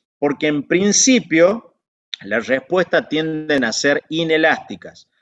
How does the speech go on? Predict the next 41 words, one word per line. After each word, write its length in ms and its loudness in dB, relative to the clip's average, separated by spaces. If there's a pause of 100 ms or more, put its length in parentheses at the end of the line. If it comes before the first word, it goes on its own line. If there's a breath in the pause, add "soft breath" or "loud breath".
(260)
y 180 0
en 100 2
el 300 2
mediano 460 0
y 60 0
largo 360 2
plazo 600 0
tienden 320 -4
a 60 -6
ser 200 0
elásticos. 500 -2
Un 80 -6
ejemplo 500 -2
típico 580 -2
que 80 -10
uno 160 -2
podría 300 2
dar 320 2 (200 loud breath)
es, 140 0
por 180 0
ejemplo, 300 0
aumenta 380 2
la 120 2
nafta, 500 -4 (220)
¿cierto? 300 0
Aumenta 300 0
la 160 0
nafta. 460 -4 (100)
Yo, 320 2 (300 soft breath)
en 120 -4
una 160 -2
primera 320 0
instancia, 440 -4
¿qué 120 -4
puedo 220 0
hacer? 300 -4
Nada. 520 -2
Tengo, 580 0
este, 520 -8 (100)
el 160 -4
consumo, 800 2